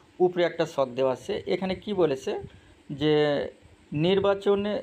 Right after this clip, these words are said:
sorry, এখানে কিছু প্রশ্ন দেওয়া আছে, বুঝছো? এই যে লাল কালি দিয়ে এগুলো কিন্তু প্রশ্ন দেওয়া আছে, আর তোমাকে ডান দিকে যে ফাঁকা জায়গাটা আছে এখানে পূরণ করতে হবে। তো আমি পূরণ করেছি দেখো, নির্বাচনে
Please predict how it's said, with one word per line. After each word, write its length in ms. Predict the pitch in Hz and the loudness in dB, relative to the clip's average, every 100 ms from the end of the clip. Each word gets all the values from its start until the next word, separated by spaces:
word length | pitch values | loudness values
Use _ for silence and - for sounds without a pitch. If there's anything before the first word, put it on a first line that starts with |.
| - | -10
sorry, 260 | - 147 135 | -2 0 2
এখানে 220 | 156 190 | 0 -4
কিছু 240 | 196 196 | -6 -8
প্রশ্ন 400 | 196 185 170 170 | -2 0 0 -2
দেওয়া 200 | 151 131 | -2 -2
আছে, 160 | 117 - | -4 -8
বুঝছো? 360 | 139 - 180 135 | -10 -4 -2 0
এই 220 | 135 135 139 | -2 -6 -6
যে 180 | 131 127 - _ - | -6 -6 -16 _ -6
লাল 260 | 135 135 151 | 0 0 2
কালি 240 | 151 139 | 0 0
দিয়ে 160 | 143 120 | 0 0
এগুলো 300 | 151 160 165 | 0 -2 -2
কিন্তু 140 | 170 | -4
প্রশ্ন 380 | 165 156 156 151 | 0 -2 0 -2
দেওয়া 220 | 135 131 | 2 0
আছে, 300 | 127 202 226 | 0 -4 -2
আর 140 | - 151 | 0 -2
তোমাকে 260 | - 147 147 | -2 -4 -2
ডান 260 | 135 135 139 | 0 0 -2
দিকে 180 | 156 | -4
যে 80 | 160 | -2
ফাঁকা 300 | 160 147 151 | -2 -2 0
জায়গাটা 380 | 160 160 160 160 | 0 2 0 0
আছে 140 | 156 | -2
এখানে 320 | 170 160 208 392 - - _ - | -4 -4 -6 -8 -14 -20 _ 2
পূরণ 240 | 185 170 | 4 4
করতে 260 | 143 - 131 | -2 -2 -4
হবে। 220 | 131 131 - | -4 -6 -6
তো 80 | - | -2
আমি 160 | 151 175 | -2 0
পূরণ 320 | 180 202 196 | 2 2 2
করেছি 300 | 147 135 139 | 0 -2 -2
দেখো, 320 | 131 127 - - - _ _ - - - | -4 -4 -8 -16 -20 _ _ -20 -20 -8
নির্বাচনে 720 | 147 170 180 196 196 208 233 | 0 2 4 2 2 -2 -2